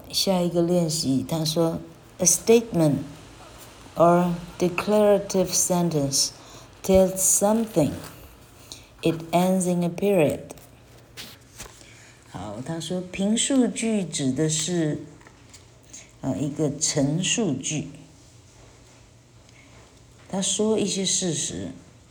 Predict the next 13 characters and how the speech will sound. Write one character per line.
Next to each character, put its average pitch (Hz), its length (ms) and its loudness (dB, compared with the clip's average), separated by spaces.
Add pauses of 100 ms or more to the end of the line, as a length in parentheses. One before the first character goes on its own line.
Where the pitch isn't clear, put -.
(160)
要 160 60 -2
用 156 260 2
句 156 340 -2
号 143 140 -6
结 - 260 -10
尾。 113 200 -4 (1040)
A 156 80 -6
question 170 680 -4 (400)
or 156 260 2
inter-, 180 640 0 (420)
interrogative, - 2500 -4 (2500)
interrogative 151 1120 0
sentence - 800 -4